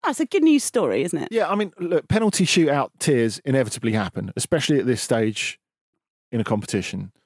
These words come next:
Speaker 2: But, um, I, I did not enjoy that at the end, obviously, because I felt a little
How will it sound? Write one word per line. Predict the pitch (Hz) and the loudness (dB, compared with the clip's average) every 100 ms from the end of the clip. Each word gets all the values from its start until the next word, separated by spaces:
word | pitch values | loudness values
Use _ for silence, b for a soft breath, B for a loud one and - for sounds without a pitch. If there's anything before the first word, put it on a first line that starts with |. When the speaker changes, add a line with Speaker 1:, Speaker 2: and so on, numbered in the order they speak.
| _ _ _ - | _ _ _ -6
Speaker 2:
But, | 120 - | -4 0
um, | 120 117 117 - _ _ 180 - | 0 0 -2 -6 _ _ -18 -4
I, | 147 143 | -2 0
I | 139 | -2
did | 131 143 | 0 2
not | 151 143 | 2 2
enjoy | 139 139 131 | 2 2 4
that | 113 104 | 2 0
at | 110 | 0
the | 107 | 0
end, | 104 | 0
obviously, | 156 139 120 107 - 107 | 0 0 0 -2 -2 -4
because | 135 131 | 0 0
I | 120 | 0
felt | - 156 131 | 0 2 2
a | 117 | 2
little | 110 | 0